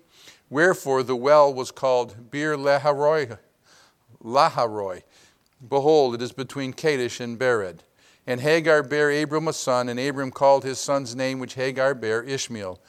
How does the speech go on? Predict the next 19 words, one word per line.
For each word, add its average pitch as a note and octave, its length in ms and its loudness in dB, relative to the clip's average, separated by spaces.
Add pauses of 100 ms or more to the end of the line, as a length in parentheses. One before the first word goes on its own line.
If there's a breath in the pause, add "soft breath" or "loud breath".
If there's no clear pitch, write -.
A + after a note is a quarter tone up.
(340 soft breath)
And B2+ 160 -4
Abram D3 420 0
was B2+ 260 0
fourscore D3+ 680 0
and B2+ 100 -6
six - 300 -6
years D3 220 -6
old A#2+ 260 0
when A#2 120 -6
Hagar B2+ 500 0
bare A#2+ 300 -2
Ishmael B2+ 420 -6
to A#2 240 -4
Abram. G#2 280 -10 (1080 loud breath)
Now C3 160 -2
what E3+ 160 -6
we D3 80 -4
see F#3+ 300 -6
here, C3+ 320 -4